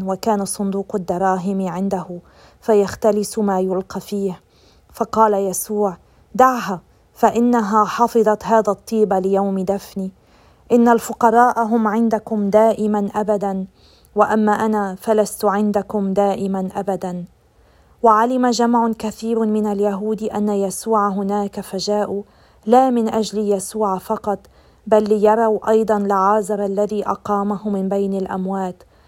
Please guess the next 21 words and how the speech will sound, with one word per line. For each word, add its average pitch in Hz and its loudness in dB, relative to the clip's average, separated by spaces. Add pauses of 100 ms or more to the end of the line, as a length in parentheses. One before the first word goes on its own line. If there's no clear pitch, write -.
(180)
فعزم 220 4
عظماء 214 0
الكهنة 208 -4 (120)
على 196 0
أن 202 -4
يقتلوا 208 -4
لعازر 196 -2
أيضًا، 196 -2 (440)
لأن 208 0
كثيرًا 208 -2
من 202 -2
اليهود 190 -4 (100)
كانوا 208 -2
ينصرفون 190 -4
عنهم 190 -4
بسببه 185 -8
ويؤمنون 196 -2
بيسوع. 175 -6 (600)
يسوع 247 4
يدخل 220 2
أورشليم. 202 0